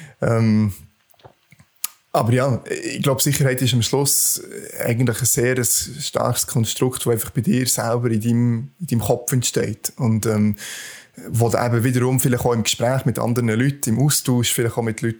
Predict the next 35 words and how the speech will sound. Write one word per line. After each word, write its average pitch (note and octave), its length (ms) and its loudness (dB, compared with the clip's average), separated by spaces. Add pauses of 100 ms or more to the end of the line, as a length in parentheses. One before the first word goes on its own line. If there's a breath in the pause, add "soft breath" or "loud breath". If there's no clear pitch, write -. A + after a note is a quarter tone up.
die, G#2+ 360 0
die G#2+ 100 -4
diesen A2 120 0
Schritt A2 260 -2
schon - 140 -6
gegangen A#2+ 300 2
sind, A#2 260 0 (360 loud breath)
auch A#2 160 0
kannst A2+ 180 0
herausfinden, A#2+ 720 0 (560 loud breath)
wie C#3+ 340 -2
viel A2 220 2
Sicherheit A2 500 0
brauchst A2+ 260 -2
du G#2+ 180 -4
tatsächlich C3+ 500 -2
jetzt C3+ 160 -2
für C3 120 -4
dich C3 200 0
selber. G#2+ 500 0
Und, G#2 260 0
ähm, G#2 360 0 (1200 loud breath)
auf A#2+ 160 -4
jeden B2+ 220 2
Fall A#2+ 920 -2 (320)
ist A#2+ 240 0
das B2 120 0
etwas A2+ 320 -2
anderes, B2+ 420 2
wenn A2+ 80 2
du A#2 100 0
vielleicht A2 360 -2
noch A2 60 0
eine G#2+ 100 -2
Familie A#2 560 0